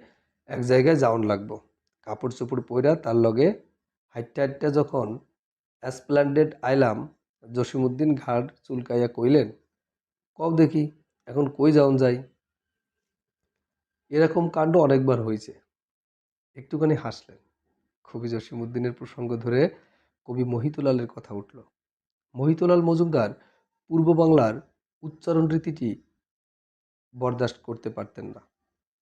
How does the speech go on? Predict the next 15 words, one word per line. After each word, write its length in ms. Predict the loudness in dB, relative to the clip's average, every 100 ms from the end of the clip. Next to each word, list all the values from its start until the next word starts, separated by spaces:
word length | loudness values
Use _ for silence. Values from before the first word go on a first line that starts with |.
| _
কবি 200 | -12 -8
জসিমউদ্দিনের 880 | -8 -8 -8 -10 -4 2 2 0 _ _ _ _ _ _ _ _ _ _ _ -8
এই 140 | -6 -2
কবিতার 420 | 2 4 6 4 2 _ _ _ _ _ _ -6
বইয়ে 460 | 4 6 6 2 -6 _ _ _
নাম 240 | -6 -4 -4
ছিল 240 | -4 -6
ধানক্ষেত। 420 | -4 -6 -8 -18 -20 _ _ _ _ -6
মোহিতবাবু 520 | 2 2 4 4 4
ব্যঙ্গ 340 | 4 2 2 2
করে 160 | 4
বলতেন, 540 | 4 4 2 -4 -6 -12 _ -10
"জসিমউদ্দিন 760 | -4 -4 -4 -8 -4 -4 -6 -12 _ _ _ _ _ -20
ধান 220 | -10 -8 -8
খেত।" 300 | -12 -18